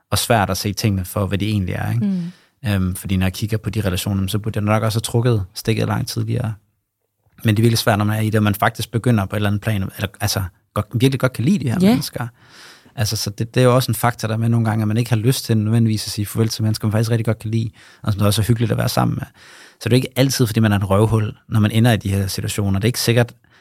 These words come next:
Speaker 1: når jeg læser et beskrift, så, så er man sådan lidt, okay, han er lidt et røvhul, fordi han holder dig hen.
Speaker 2: Men han er jo
Speaker 1: Men
Speaker 2: faktisk ærlig.
Speaker 1: men han, i det mindste er han ærlig, og så kan man også sige, måske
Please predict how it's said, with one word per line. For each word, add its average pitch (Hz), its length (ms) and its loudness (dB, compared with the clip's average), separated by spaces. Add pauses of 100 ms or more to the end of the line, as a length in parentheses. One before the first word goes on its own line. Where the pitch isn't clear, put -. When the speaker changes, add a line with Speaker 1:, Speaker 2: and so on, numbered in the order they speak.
(180)
Speaker 1:
når 113 120 2
jeg 107 60 4
læser 135 260 6
et 95 60 0
beskrift, 113 320 0
så, - 180 -4 (300)
så - 160 2
er 113 80 4
man 127 140 4
sådan 104 160 0
lidt, 95 120 -2 (140)
okay, 95 140 -2
han 107 140 4
er 107 40 4
lidt 104 160 2
et 95 80 0
røvhul, 104 460 2
fordi - 180 -6
han 92 120 0
holder 95 180 2
dig 95 100 0
hen. 131 260 0 (380)
Speaker 2:
Men 208 120 4
han 196 100 6
er - 40 4
jo - 40 4
Speaker 1:
Men 101 40 2
Speaker 2:
faktisk 190 260 2
ærlig. 165 300 2 (380)
Speaker 1:
men 110 120 6
han, 113 140 4 (100)
i 117 80 0
det 117 100 2
mindste 175 260 4
er 117 40 6
han 113 120 4
ærlig, 131 500 2
og 104 120 2
så 123 120 0
kan - 160 -4
man 113 80 4
også 117 120 0
sige, 113 120 0
måske 110 560 0